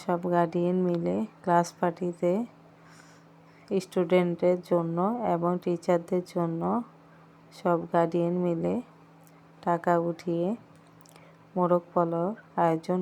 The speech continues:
করেছি এবং কিছু কিছু গার্ডিয়ান নিজ থেকে কেউ পায়েস নিয়ে এসেছে, কেউ পুডিং বানিয়ে নিয়ে এসেছে,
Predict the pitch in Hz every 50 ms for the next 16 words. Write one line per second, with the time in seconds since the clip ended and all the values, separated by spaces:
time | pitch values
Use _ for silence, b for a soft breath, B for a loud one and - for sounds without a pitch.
0 | 180 180 - 180 170 170 170 170 170 - - 196 220 285 302 - - B B B
1 | B B B B B B B - - - 175 170 170 175 175 175 170 - 180 170
2 | - - 180 180 180 180 - - 190 180 180 175 180 170 170 160 160 175 175 180
3 | 175 175 170 170 - - - - 170 165 - - 180 190 226 262 254 B B B
4 | B B B B B B B - - - 180 180 180 180 180 - 175 170 170 170
5 | 170 - - 175 170 170 170 170 170 - - 180 175 - - - 185 180 202 247
6 | - - - B B B B B - - - - 180 180 170 170 - 175 170 -
7 | 185 180 180 170 170 170 165 170 170 170 170 170 170 170 170 170 - 175 170 -
8 | - -